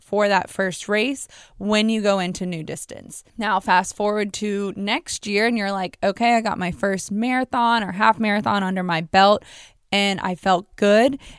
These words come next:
Now I wanna beat my time." That's when it's appropriate to build speed and to try to pick up your pace, try to beat last year's time because you have gone through that mileage,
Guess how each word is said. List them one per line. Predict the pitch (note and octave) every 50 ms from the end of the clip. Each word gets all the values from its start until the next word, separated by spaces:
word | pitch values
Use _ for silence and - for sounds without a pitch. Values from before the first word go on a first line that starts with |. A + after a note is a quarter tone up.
| _
Now | - G#3 G#3+ A3+ A#3+ B3+ C#4+ D#4 E4+
I | D#4+ D4+ D4+
wanna | B3+ A#3+ A3+ A#3 A#3 A3
beat | G3+ G#3+ G#3+ G#3 -
my | G3 F#3+ F3 F#3
time." | F#3 - - - - - - - - - - - _ _ _ _
That's | - F#3+ G3 G3+ A3+ - - - -
when | A3 A3 G#3 G3+ G3+ G3 G3 G3 G3 - - _ _ _
it's | - G#3 G3+ -
appropriate | - - - - - - - - C#4 A#3+ G3+ E3 - -
to | - G3+
build | F#3 F#3+ F#3 E3+ E3 F3
speed | - - - - G#3 G3 G3 G3 G3 - -
and | - - F#3+ F#3+ G3 F#3+
to | - - G#3 G#3
try | G3 - - - A3+ A3 A3+ A#3+
to | B3 A#3+
pick | - G#3+ G3 -
up | - F#3+ F#3+ -
your | G3+ F#3+
pace, | F3+ - G3 F3+ E3+ E3+ F3 F3+ - - - - - - - _
try | - - A#3 G#3 G3 G#3
to | G#3+ A3
beat | G3+ A3+ A3+ - -
last | G3+ G3 G3 F#3 F#3+ F#3 - - - -
year's | G3 F#3+ F#3+ - -
time | - G3+ G3 F#3+ G3 G#3 A#3+ B3
because | B3 G#3+ - G#3 F#3+ E3+
you | - A#3 A#3
have | A3+ G#3+ -
gone | - G3+ G3 G3 G#3 A3+
through | A3 - G#3 G3+ G#3 G#3+
that | G#3 F#3+ -
mileage, | F#3 F#3 F3 F3 F3 F#3 G3 G#3+ A3+ A#3 A#3+ A3 -